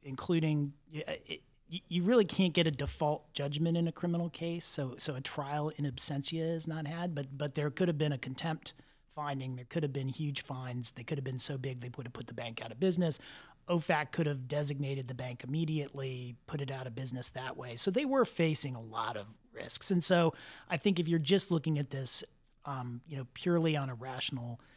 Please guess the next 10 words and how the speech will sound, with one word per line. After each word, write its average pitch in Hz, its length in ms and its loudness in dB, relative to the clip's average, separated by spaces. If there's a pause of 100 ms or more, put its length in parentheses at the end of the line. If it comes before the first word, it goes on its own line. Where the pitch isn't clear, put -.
(260)
basis 135 400 -4
standpoint, 117 680 -6 (500)
y-, 135 220 -12
you'd 139 240 -6
think 135 500 -8 (460)
maybe 156 260 2
they 139 140 0
just 120 220 0
caved. - 460 -12 (800)
Uh, 208 80 -4